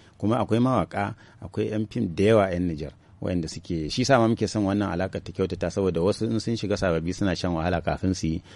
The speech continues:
To, amma idan aka ce nan suna da ƙungiya, mu muna da ƙungiya, ga ɗanmu nan ko ga ƴarmu nan za ta taho, to, kaga ba baƙuwa ba ce. Ɗan Najeriya zai taho, ɗan ƙungiya kaza ne, in ya zo ya same su, ni kaza kaza,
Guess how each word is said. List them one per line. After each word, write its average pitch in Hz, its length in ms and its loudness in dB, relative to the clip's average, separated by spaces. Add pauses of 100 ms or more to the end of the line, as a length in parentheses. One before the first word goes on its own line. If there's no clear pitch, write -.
(140)
To, 85 80 -4
amma 95 220 4
idan 92 240 4
aka 92 160 -2
ce 80 260 -4 (420)
nan 90 180 2
suna 90 240 -2
da 80 80 -4
ƙungiya, 87 520 -4 (300)
mu 87 180 0
muna 85 140 0
da 80 60 -2
ƙungiya, 82 440 -4 (260)
ga 82 220 -4
ɗanmu 95 260 2
nan 85 200 0
ko 90 160 -2
ga 85 180 0
ƴarmu 85 240 -2
nan 80 140 -4
za 87 140 0
ta - 120 -8
taho, 87 320 -6 (240)
to, 78 140 -10
kaga 85 260 0
ba 80 140 0
baƙuwa 76 360 -4
ba 80 80 0
ce. - 220 -10 (320)
Ɗan 101 180 4
Najeriya 95 440 6
zai 90 180 4
taho, 90 260 2 (240)
ɗan 95 220 0
ƙungiya 95 320 4
kaza 87 260 0
ne, 85 140 0
in 90 60 0
ya 92 100 0
zo 95 80 0
ya 95 60 2
same 87 320 0
su, 85 200 -8 (220)
ni 90 160 2
kaza 85 240 0
kaza, 80 180 -2